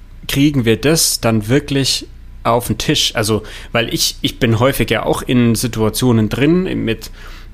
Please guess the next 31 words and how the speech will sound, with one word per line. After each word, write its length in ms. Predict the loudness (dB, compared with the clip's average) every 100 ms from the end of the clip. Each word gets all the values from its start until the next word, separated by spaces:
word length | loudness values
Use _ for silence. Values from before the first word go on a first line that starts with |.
| -8
äh, 160 | -6 -6
Menschen 500 | -4 -2 0 0 0
im 140 | -2
Unternehmen, 640 | -2 -2 0 2 2 0
wo 120 | -2 -2
ich 160 | -2
mir 160 | -2 -2
auch 120 | -4
denke, 380 | -4 -4 -2 -2
ist 260 | -4 -4 -4
es 140 | -2
dann 300 | -2 -2 -2 -6 -14 -6
eine 120 | -2
gute 380 | -2 -2 0 2
Möglichkeit, 720 | 4 4 2 0 0 0 -2
um 260 | -2 -4 -4 -12 -20 -20 -20 -12 -2
diese 280 | 0 2 2
Menschen 460 | 2 2 -2 -2
direkt 500 | 0 0 2 -2 -6 -14 -10
anzusprechen, 1000 | -2 -2 0 -2 -2 -2 -2 -2 0 0
oder 300 | 0 0 2
würde 180 | 2 0
ich 100 | -2
die 120 | -4
damit 320 | 0 0 0 0
dann 120 | -2
eigentlich 480 | -2 -4 -6 -6 -6
eher 440 | -4 -2 -2 -6 -10 -8
nochmal 460 | -2 -2 0 -2 0
überfordern 760 | 0 2 0 0 0 2 0
oder 340 | -2 -2 -2